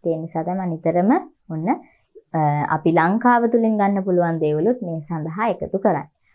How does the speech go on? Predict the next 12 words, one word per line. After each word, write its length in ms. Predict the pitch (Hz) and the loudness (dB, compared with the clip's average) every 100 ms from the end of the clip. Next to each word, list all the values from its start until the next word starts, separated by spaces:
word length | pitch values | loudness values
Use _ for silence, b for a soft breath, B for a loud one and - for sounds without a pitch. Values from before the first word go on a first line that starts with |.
| _ | _
හොඳයි. 220 | 160 156 151 | 0 0 2
කෙසේ 380 | 190 185 190 | 0 0 0
නමුත් 180 | 185 185 | 0 -2
එහෙනම් 280 | 185 214 247 | -2 4 4
මෙතනදිත් 580 | 175 175 247 262 233 - | 4 2 4 4 2 2
අපිට 220 | 170 170 | 0 0
දක්නට 360 | 160 160 160 160 | 0 0 -2 -2
ලැබෙනවා 340 | 143 165 208 | 0 0 -2
මේ 140 | 202 - | -4 -2
ආගමික 520 | 202 233 247 247 240 | 0 2 4 4 2
පුනරුද 340 | 196 175 156 | 2 0 0
සමයේදී 680 | 147 151 147 156 170 233 254 | -2 -2 -4 -2 0 -2 -2